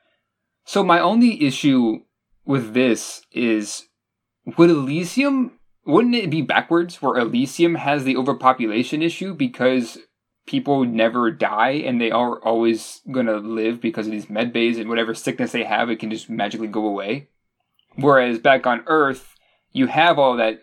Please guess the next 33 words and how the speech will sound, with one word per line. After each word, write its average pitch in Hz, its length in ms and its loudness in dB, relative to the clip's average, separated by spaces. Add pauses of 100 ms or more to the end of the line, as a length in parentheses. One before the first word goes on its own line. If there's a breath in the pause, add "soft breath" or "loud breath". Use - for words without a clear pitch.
all 123 140 4
that 110 180 2
disease 104 420 -6
and 101 120 -8
stuff 98 200 -4
that's 101 160 -6
floating 104 300 -4
around, 101 380 -4
and 131 180 -2
you 127 60 -2
have 120 100 -2
a - 20 4
lot 104 100 2
of - 60 -12
people 120 300 0
in 113 80 -2
one 117 160 -2
area, 120 260 0
so 113 220 -2
people 113 420 -2
are 104 180 0
going 104 200 -8
to 101 100 -12
die 107 440 0 (180)
a 117 80 -2
lot 101 260 -2
quicker. 104 460 -6 (580)
So 147 160 2
wouldn't 165 300 2
it 151 100 -4
be 123 220 -6 (100)
backwards? - 580 -6 (240 soft breath)
Because 147 760 0